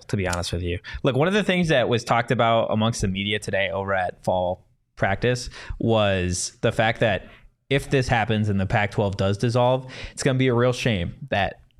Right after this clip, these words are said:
everybody doesn't get to go to Vegas anymore and have the, the Pac-twelve tournament.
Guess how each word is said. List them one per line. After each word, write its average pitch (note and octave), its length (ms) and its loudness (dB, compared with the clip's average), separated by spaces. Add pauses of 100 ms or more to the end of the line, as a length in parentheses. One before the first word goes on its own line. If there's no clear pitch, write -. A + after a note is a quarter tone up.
(140)
everybody A2+ 360 2
doesn't A2+ 200 0
get A2 80 0
to A2 40 2
go G#2+ 120 2
to G#2+ 60 0
Vegas G#2+ 500 0
anymore G#2+ 460 0
and G#2 120 0
have G#2 300 0 (240)
the, B2 140 2
the A#2 120 0
Pac-twelve A#2 460 0
tournament. A2 600 0